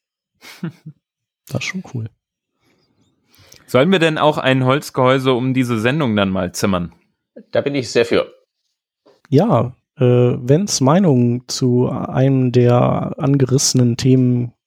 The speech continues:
Speaker 2: gibt in dieser Folge, dann tut die gerne kund, entweder auf unserer Seite in der Kommentarsektion oder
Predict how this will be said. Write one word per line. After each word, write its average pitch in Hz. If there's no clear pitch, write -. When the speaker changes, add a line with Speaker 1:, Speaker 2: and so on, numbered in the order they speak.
Speaker 2:
gibt -
in 127
dieser 117
Folge, 117
dann 117
tut -
die 135
gerne 143
kund, 190
entweder 143
auf 127
unserer 123
Seite 123
in 127
der 120
Kommentarsektion 131
oder 120